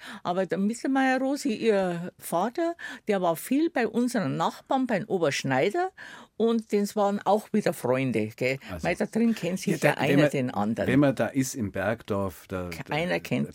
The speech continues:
Speaker 1: den anderen.
Speaker 2: Was haben Sie denn als junge Frau dann fast schon im Bergdorf in Reit im Winkel vom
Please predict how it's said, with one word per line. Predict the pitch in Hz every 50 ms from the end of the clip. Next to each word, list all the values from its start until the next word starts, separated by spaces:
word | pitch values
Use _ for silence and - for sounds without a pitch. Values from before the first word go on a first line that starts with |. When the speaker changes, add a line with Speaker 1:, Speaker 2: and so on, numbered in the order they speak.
| 127
Speaker 1:
den | 120 - -
anderen. | 95 82 71 - - - -
Speaker 2:
Was | - - - 139 139 - 123
haben | 156 208 233
Sie | 233 226
denn | 208 208 208 196
als | - 151 143 147 151 139 - - - - - 90
junge | 107 131 139 127 110
Frau | - - - - 95 95 113 143
dann | 180 196 196 214
fast | - - 190 180 170 - -
schon | - 170 170
im | 151 135 113 107
Bergdorf | - 101 113 156 160 - - 170 160 165 151 -
in | - 123 120
Reit | 113 120 113 117
im | 127 113 107
Winkel | 127 143 139 143 131
vom | - - 120 110